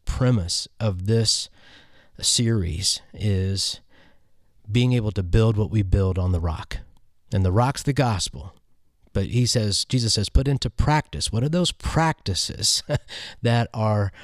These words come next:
rock worthy so that when the storm comes that forces a decentralization, what is still in place? And so if, if it,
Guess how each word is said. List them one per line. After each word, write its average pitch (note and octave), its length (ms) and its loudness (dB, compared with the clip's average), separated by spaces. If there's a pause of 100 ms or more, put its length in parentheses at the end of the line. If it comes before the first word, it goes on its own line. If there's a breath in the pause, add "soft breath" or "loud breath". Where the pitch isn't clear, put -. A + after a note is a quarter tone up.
(180 loud breath)
rock A2 520 2
worthy G#2 460 2
so G#2 160 0
that G2 120 2
when G#2+ 180 2
the G#2+ 80 2
storm A#2 560 0
comes F#2+ 420 -2
that F#2 160 -4
forces G#2 640 -2
a G2+ 80 -2
decentralization, G#2+ 1040 -2 (220 loud breath)
what A2 380 2
is A#2 100 2
still G#2 260 -2
in G2 120 -2
place? - 560 -4 (640 soft breath)
And F#2 440 0
so G2 520 0
if, - 520 0 (180)
if D#3 340 -2
it, D3+ 140 0